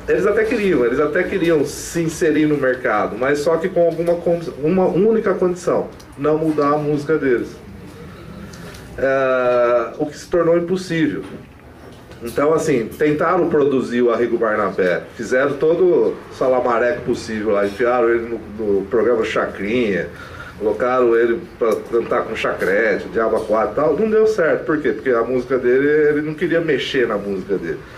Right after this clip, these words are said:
Ele falava assim, tudo bem, eu vou lá no Chacrinha, vou tocar a música do Decafônica lá no Chacrinha. Bom, mas não vai dar certo isso, né? Então ele continuou marginal,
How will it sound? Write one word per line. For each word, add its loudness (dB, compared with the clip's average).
Ele 0
falava 2
assim, -2
tudo 0
bem, 2
eu 4
vou 4
lá 4
no 2
Chacrinha, 0
vou 2
tocar 0
a 2
música 0
do 2
Decafônica 0
lá 2
no 0
Chacrinha. -2
Bom, 0
mas -2
não 0
vai 2
dar 2
certo 2
isso, -6
né? -8
Então 0
ele 0
continuou 2
marginal, 0